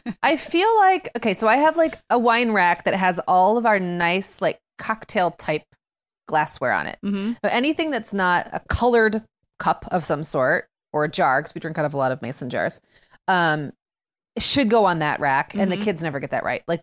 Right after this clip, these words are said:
Speaker 2: they'll always put wine glasses in with the regular glasses, and there's just not enough room. I mean,
Speaker 1: Mm-hmm.
Speaker 2: and also I don't want them there. I want them in the other place. So that's one.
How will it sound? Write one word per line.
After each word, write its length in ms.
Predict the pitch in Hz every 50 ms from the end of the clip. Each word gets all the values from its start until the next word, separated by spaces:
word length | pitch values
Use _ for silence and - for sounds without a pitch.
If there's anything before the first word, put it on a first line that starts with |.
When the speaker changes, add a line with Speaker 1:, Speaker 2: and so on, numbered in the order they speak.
| _ -
Speaker 2:
they'll 220 | 202 196 196 - -
always 320 | - 190 185 190 190 185
put 160 | - - 196 -
wine 160 | 180 170 170
glasses 480 | 165 170 156 160 - - 165 160 156
in 220 | - - 170 165 165
with 100 | 160 -
the 80 | 175
regular 260 | 160 160 151 160 156 147
glasses, 380 | 190 214 220 220 220 214 202
and 60 | 180
there's 100 | 175 170
just 160 | - 262 226 -
not 120 | 196 170
enough 180 | 147 131 - -
room. 280 | 165 196 202 170 185 190
I 40 |
mean, 120 | 175 - 175
Speaker 1:
Mm-hmm. 140 | 160 180 185
Speaker 2:
and 160 | 175 170 165
also 240 | 120 190 190 - 170
I 40 | 165
don't 120 | 170 156
want 120 | 151 220 220
them 140 | 170 143
there. 240 | 135 - - - -
I 20 | 170
want 160 | 160 156 151
them 140 | 160 156 151
in 40 |
the 100 | 151 160
other 120 | 180 196 180
place. 260 | - 151 139 160 -
So 60 | - 165
that's 160 | 196 - -
one. 300 | - 165 151 143 151